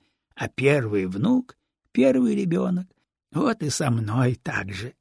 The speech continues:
Пока детей растила, ничему не научилась. Молодая была, глупая. Только когда внуки появились, начала их воспитывать. Но, сами понимаете, неправильно.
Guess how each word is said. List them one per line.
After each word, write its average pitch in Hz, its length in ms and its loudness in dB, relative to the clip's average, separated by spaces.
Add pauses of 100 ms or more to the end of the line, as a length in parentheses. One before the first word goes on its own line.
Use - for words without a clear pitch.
(720)
Пока 208 360 4
детей 175 380 6
растила, 190 840 0 (160)
ничему 156 680 0
не 120 140 -4
научилась. 95 960 -4 (280)
Молодая 101 640 -2
была, 98 360 -4
глупая. 147 680 -4 (420)
Только 156 300 4
когда 151 400 4
внуки 147 340 4
появились, 113 680 -2
начала 131 480 0
их 143 220 -2
воспитывать. 123 800 -4 (200)
Но, 302 140 -4
сами 180 340 0
понимаете, 104 720 -4
неправильно. 185 1040 2